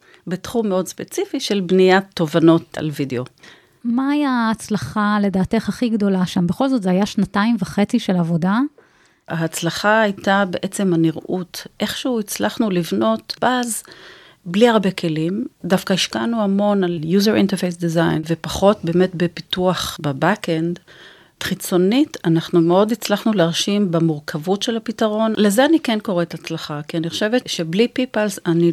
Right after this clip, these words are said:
Speaker 1: אנחנו לא היינו מצליחים לעלות מדרגה ולייסד את איביה.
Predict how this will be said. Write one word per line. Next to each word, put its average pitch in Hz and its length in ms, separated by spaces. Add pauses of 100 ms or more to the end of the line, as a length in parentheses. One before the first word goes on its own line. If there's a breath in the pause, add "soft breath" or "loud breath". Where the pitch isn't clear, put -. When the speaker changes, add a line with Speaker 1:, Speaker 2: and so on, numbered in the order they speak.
(140)
Speaker 1:
אנחנו 165 300
לא 185 80
היינו 202 220
מצליחים 196 640
לעלות 170 320
מדרגה 190 400
ולייסד 165 480
את 170 160
איביה. 151 300